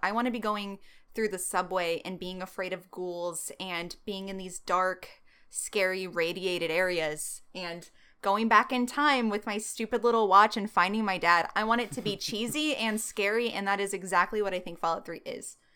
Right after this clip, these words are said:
Speaker 2: Mm-hmm.
Speaker 1: So I absolutely do agree with the idea that Fallout New Vegas has a better story,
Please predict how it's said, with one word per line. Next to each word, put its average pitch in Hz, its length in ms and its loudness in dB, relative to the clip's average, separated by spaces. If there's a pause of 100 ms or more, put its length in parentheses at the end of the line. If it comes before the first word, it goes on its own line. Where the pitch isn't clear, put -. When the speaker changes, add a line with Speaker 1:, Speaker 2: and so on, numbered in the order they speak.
Speaker 2:
Mm-hmm. 147 140 -12
Speaker 1:
So 247 160 -2
I 240 240 4
absolutely 311 580 4
do 240 300 0
agree 294 400 0
with 220 200 0
the 233 120 0
idea 214 420 2
that 190 380 0
Fallout 208 280 2
New 226 100 0
Vegas 196 320 -2
has 196 200 0
a 208 60 -4
better 190 240 0
story, 233 720 0